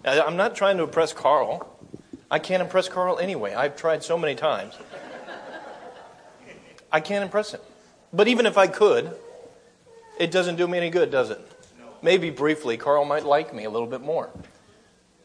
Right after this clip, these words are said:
Speaker 1: But that's all I get. That's my reward right there. But when I am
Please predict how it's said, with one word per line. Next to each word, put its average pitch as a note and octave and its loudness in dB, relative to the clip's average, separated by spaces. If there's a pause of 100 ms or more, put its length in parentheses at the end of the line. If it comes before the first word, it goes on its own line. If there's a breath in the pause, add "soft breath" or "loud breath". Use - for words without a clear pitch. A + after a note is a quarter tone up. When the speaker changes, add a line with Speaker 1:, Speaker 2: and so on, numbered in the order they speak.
(240)
Speaker 1:
But E3+ 6
that's G#3 8
all F#3 8
I F3+ 6
get. F3+ 2
That's D3+ -2
my E3+ -2
reward D3 0
right A#2 0
there. G#2+ -8 (1300)
But C3 -2
when C3+ 0
I D3 6
am C3+ -2